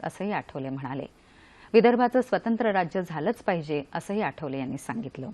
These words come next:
उरण तालुक्यातल्या धुतुम ग्रामपंचायतीच्या हद्दीत होत असलेल्या प्रदूषणामुळे ग्रामस्थांचं आरोग्य धोक्यात आलं आहे.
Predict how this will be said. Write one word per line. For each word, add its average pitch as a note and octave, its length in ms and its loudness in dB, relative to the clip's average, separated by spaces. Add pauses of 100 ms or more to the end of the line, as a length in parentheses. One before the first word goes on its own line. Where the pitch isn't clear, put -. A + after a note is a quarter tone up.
(3000)
उरण C4+ 300 8
तालुक्यातल्या B3+ 540 4
धुतुम A3+ 420 2
ग्रामपंचायतीच्या F3 920 -2
हद्दीत D#3+ 280 -4 (100)
होत D#3+ 160 -4
असलेल्या D#3+ 340 -4
प्रदूषणामुळे A3 680 0 (360)
ग्रामस्थांचं G#3 680 2
आरोग्य D3 360 -2
धोक्यात C#3+ 400 -8
आलं C3 180 -2
आहे. C3 160 -6